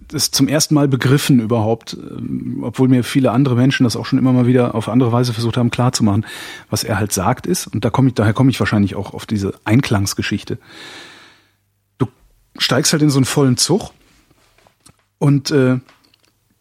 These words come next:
du hast keinen Sitzplatz, es stinkt, irgendwer macht Lärm, ähm,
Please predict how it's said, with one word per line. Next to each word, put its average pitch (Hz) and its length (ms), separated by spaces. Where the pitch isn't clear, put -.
du 120 120
hast 160 160
keinen 113 180
Sitzplatz, 185 520
es 117 120
stinkt, - 480
irgendwer 131 320
macht 113 240
Lärm, 131 440
ähm, 120 640